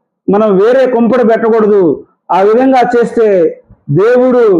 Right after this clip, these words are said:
వారి మీద ఉగ్రత మరి తీసుకొస్తాడు, వారి యొక్క నాశనానికి, వారి యొక్క శాపానికి గురవుతారు. కాబట్టి ఈరోజు మనం తెలుసుకోవాల్సిన పాఠాన్ని బట్టి,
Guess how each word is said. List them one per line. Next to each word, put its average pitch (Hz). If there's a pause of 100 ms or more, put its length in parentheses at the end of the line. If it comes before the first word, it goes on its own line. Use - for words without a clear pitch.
(420)
వారి 196
మీద 214 (680)
ఉగ్రత 208 (840)
మరి 185
తీసుకొస్తాడు, 208 (540)
వారి 196
యొక్క 202 (680)
నాశనానికి, 254
వారి 226
యొక్క 220
శాపానికి 233
గురవుతారు. 214
కాబట్టి 220 (600)
ఈరోజు 262
మనం 269
తెలుసుకోవాల్సిన 247 (100)
పాఠాన్ని 220
బట్టి, 202